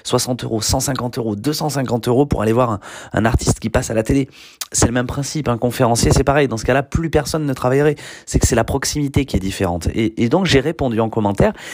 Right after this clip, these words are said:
Et là, ce, euh, hier matin, après avoir rempli mon défi des cent jours, à ma grande surprise, je vois un appel vidéo de Jacques Martel sur Facebook <laughs> qui m'appelle et qui me, euh, qui voulait me remercier déjà par rapport à ça.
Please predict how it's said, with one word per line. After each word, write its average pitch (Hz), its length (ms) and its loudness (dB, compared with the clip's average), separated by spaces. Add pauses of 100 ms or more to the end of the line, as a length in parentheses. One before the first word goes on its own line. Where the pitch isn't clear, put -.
(240)
Et 175 80 6
là, 147 100 4
ce, 165 160 -6
euh, 104 180 2
hier 120 220 4
matin, 120 460 0
après 110 280 0
avoir 110 200 0
rempli 101 260 -8
mon 104 80 -2
défi 104 240 -2
des 113 120 2
cent 90 140 0
jours, 107 140 -2
à 98 60 -4
ma 80 120 -6
grande 127 220 -2
surprise, 117 540 -2 (320)
je 107 140 4
vois 117 300 4
un 107 120 -2
appel 120 240 2
vidéo 113 320 2
de 110 100 4
Jacques 120 280 0
Martel 104 380 -2
sur - 440 -2
Facebook 98 500 -2 (120)
<laughs> - 120 -12
qui - 160 -4
m'appelle 120 520 2 (520)
et 180 240 2
qui - 240 -4
me, 170 80 0
euh, 143 400 4
qui - 140 -10
voulait 151 160 -2
me 160 80 0
remercier 131 520 0
déjà 110 380 2 (460)
par 101 160 0
rapport 110 260 2
à 104 80 2
ça. 117 380 -4